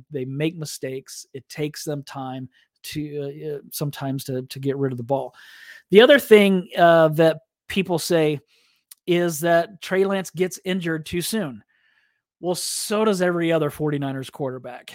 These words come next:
Jimmy Garoppolo does every season. You know, there's always a point, unless it's twenty nineteen, he's going to miss games. Brock Purdy,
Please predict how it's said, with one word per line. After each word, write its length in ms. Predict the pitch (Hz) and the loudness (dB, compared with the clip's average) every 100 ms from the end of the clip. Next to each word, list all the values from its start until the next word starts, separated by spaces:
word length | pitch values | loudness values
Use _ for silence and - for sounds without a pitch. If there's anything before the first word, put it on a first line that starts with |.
| - | -16
Jimmy 300 | 135 185 233 | -6 -4 -4
Garoppolo 680 | 202 196 196 196 180 175 175 | -2 0 0 0 0 0 0
does 400 | 156 156 160 156 - | 0 2 2 -2 -10
every 560 | 160 165 160 151 151 147 | -8 -6 -6 -2 -2 -2
season. 680 | - 147 135 127 127 139 | -4 -6 -6 -10 -14 -12
You 100 | 139 | -10
know, 160 | 135 139 | -10 -8
there's 180 | 143 135 | -10 -8
always 460 | - 156 170 170 | -2 0 0 -2
a 40 | 156 | -6
point, 380 | - 160 156 156 | -6 -4 -4 -6
unless 320 | 147 175 185 | -4 -4 -4
it's 160 | 156 | -10
twenty 300 | - 180 180 | -10 -6 -4
nineteen, 600 | 175 165 151 - 156 151 - _ _ _ | -4 -6 -8 -10 -8 -8 -10 _ _ _
he's 440 | - 202 214 180 | -4 -2 -2 -2
going 340 | 151 180 180 175 | -2 0 0 -4
to 100 | 160 | -6
miss 320 | 156 156 - | -4 -6 -6
games. 520 | 156 156 135 113 - - _ _ - | -8 -8 -10 -18 -20 -20 _ _ 2
Brock 300 | 170 180 - | 4 4 0
Purdy, 460 | 208 220 185 151 | -2 0 -2 -6